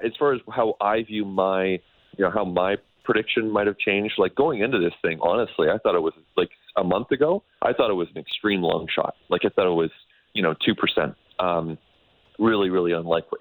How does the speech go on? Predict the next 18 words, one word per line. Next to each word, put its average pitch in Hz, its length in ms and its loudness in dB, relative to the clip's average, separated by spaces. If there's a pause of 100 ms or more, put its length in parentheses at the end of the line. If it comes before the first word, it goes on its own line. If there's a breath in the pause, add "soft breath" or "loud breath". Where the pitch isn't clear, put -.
(140)
Then 98 160 0
going 107 240 2
into 95 160 0
the 92 80 2
winter 85 240 0
meetings, 131 380 0 (440 soft breath)
I 92 80 0
thought 95 160 2
it 90 60 2
was 80 180 -2
maybe 87 340 -4 (160)
ten 107 140 0
percent. 139 400 -2 (460 soft breath)
Um, 92 440 0 (220)
and 92 340 0 (160)
now 85 520 -2 (120)
I, 82 140 2 (240)
it's, 95 160 -4